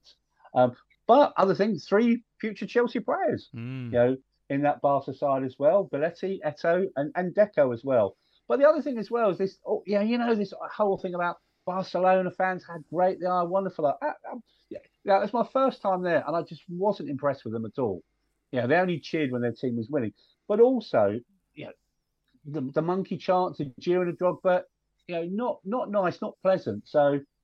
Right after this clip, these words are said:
Speaker 1: you know, now, nowadays, I think uefa would take it probably more seriously, but they were just horrible fans, you know, and, and, and a pretty horrible team, despite the brilliant players they had on show there. Very, very frustrating. And, um, I'll let J K do his bit, but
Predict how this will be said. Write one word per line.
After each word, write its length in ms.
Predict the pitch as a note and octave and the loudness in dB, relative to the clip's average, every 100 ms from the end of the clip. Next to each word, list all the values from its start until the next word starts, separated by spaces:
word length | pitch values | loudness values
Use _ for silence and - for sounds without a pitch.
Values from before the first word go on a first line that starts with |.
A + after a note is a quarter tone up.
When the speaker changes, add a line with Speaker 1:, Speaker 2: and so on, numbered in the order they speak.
| _ _ - | _ _ -14
Speaker 1:
you 80 | D3 | -12
know, 140 | A#2+ - | -12 -6
now, 260 | E3 G3 F#3 | -2 0 0
nowadays, 560 | F#3 G3 F#3 E3 D#3+ C#3 | 4 4 4 4 4 2
I 40 | |
think 160 | D3+ B2+ - | -6 -8 -2
uefa 340 | D#3 D#3+ D3+ | 4 4 2
would 120 | C3+ | -2
take 200 | - C#3+ | 0 -2
it 100 | C#3 | -2
probably 180 | D3 C3+ | -2 -2
more 220 | C3+ C3+ | 0 -4
seriously, 440 | - D#3 D3 A#2+ G#2+ | -2 0 0 0 -4
but 140 | D3+ - | -4 0
they 120 | A3 | 0
were 100 | A#3 | 0
just 220 | A3 G3 _ _ _ | -2 -6 _ _ _
horrible 460 | - F#3 G#3 G3 F#3+ | 0 2 4 2 0
fans, 640 | - C#3+ C#3+ C#3+ C#3+ B2+ - - | -2 -2 0 -2 -4 -8 -14 -8
you 100 | B2+ | -6
know, 100 | A#2+ | -6
and, 160 | F#3+ - | -10 -12
and, 280 | A#3 B3+ A3 | -10 -8 -4
and 160 | G#3 C#4+ | -2 -2
a 40 | F#4 - | -6 -10
pretty 200 | G4+ F#4+ | -2 2
horrible 380 | D#4 F4+ C#4+ G#3 | 4 4 4 0
team, 300 | - C4 C3+ - - | -2 -2 -4 -8 -12
despite 400 | F3+ - D4 G#3+ | -10 -4 -4 -4
the 160 | G3+ - - | -6 -6 -8
brilliant 380 | A#3 D4+ F3 - | -6 -4 -6 -4
players 240 | F#3+ F3+ F3+ | -2 -2 -4
they 120 | F3+ | -4
had 220 | F3 G3 | -4 -4
on 160 | F#3+ F3+ | -4 -6
show 220 | - D#4+ C4 | -10 -6 -4
there. 240 | G#2+ E2+ - _ _ _ | -2 -4 -8 _ _ _
Very, 240 | A#3 B3 E3 | 2 2 2
very 260 | A3 A#3 | 2 2
frustrating. 500 | F#3+ - D#3 D3 C3 - _ _ D#3+ | 0 -2 0 0 -2 -12 _ _ -2
And, 300 | E3+ D#3+ - _ _ _ | -2 -6 -12 _ _ _
um, 260 | D#3 D#3+ D3+ - | -4 -4 -4 0
I'll 120 | F3+ | 2
let 180 | G3+ - | 2 0
J 200 | F3 E3+ | -2 0
K 180 | D#3 | -4
do 100 | C#3 | -4
his 120 | D3 C3 | -6 -4
bit, 200 | B2 - _ | -6 -6 _
but 220 | D3+ D3 | 2 2